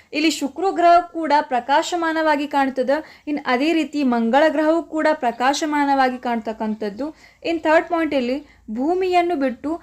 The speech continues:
ಮಾನವನಿಂದ ಅತಿ ಹೆಚ್ಚು ಶೋಧಿಸಲ್ಪಟ್ಟ ಗ್ರಹ. ಇದು ಇಂಪಾರ್ಟೆಂಟ್ ಪಾಯಿಂಟ್ಸ್. ಭೂಮಿಯನ್ನು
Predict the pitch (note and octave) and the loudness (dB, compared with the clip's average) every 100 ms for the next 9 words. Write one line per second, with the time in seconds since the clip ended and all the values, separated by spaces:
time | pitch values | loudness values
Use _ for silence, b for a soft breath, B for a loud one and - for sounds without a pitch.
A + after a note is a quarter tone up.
0 | B - A3+ A#3+ C#4 E4 F4 E4+ E4+ D#4+ | B -4 -2 0 0 2 2 2 0 0
1 | E4+ - B3 - D4+ D#4 D4+ D#4+ C#4 C#4 | 0 -2 -8 -4 -2 -2 -2 -8 -4 -4
2 | C4+ C4+ C#4 C#4 A#3+ - D4+ B3 C4+ A#3 | -4 -4 -6 -4 -8 -2 -2 0 2 2
3 | - _ _ _ _ _ _ - B3 A#3+ | -2 _ _ _ _ _ _ -10 -4 -2
4 | A3+ B3 C4 B3 B3 B3 A3 G#3 G#3+ - | -2 0 0 0 -4 -6 -6 -4 -6 -8
5 | - _ b b b - A3 C#4+ F4+ F#4 | -20 _ b b b -10 -2 0 2 2
6 | F4+ F#4 | 2 0